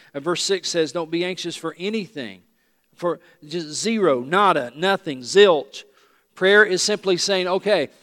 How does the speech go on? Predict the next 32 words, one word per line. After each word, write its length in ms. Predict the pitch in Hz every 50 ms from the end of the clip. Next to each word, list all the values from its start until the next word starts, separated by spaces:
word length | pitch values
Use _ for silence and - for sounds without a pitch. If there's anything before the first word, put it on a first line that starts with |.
| _ _ _
rather 280 | 127 160 196 220 214 226
than 300 | 208 202 190 185 170 - _ _ -
holding 420 | - 233 254 262 247 226 226 208
on 200 | 208 233 269 269
to 60 | 233
this 240 | 190 196 180 - -
anxiety, 540 | 175 165 160 131 156 151 143 139 147 175 175
rather 260 | 180 202 220 214 208
than 220 | 196 196 180 165 - - _ _ _ _ _ _ _ _ _ _ _ _ _ _ _ _ _ _ _ _ _ -
clinging 580 | - - 220 240 254 262 262 247 240 226 220 208
to 140 | - 185 196
my 240 | 185 180 170 170 160
anxiety, 680 | 160 156 147 127 151 147 143 147 151 160 165 160 - - - -
I 180 | - 151 185 196
will 340 | 190 185 185 180 165 156 -
release 640 | 156 170 180 170 170 190 233 262 269 240 - - 180
it 300 | 165 160 - - - -
to 80 | 180 165
the 100 | 160 160
Lord, 320 | 175 202 202 190 180 175
and 140 | 165 170 180
I'm 100 | 180 185
going 220 | 180 190 190 180 151
to 80 | 160
express 680 | 160 - - - - - _ 202 214 233 240 220 - -
that 480 | - 156 143 123 117 127 143 - _ _ _ _ _ _ _
through 300 | _ - - 196 208 208
prayer." 460 | 190 - - 226 226 208 180 147 123 - - - _ _
Prayer 280 | - 196 208 226 240 247
is 160 | 233 226 -
simply 300 | - 220 214 170 208 208
expressing 720 | 180 165 - - - 208 214 214 185 - - 175 165 160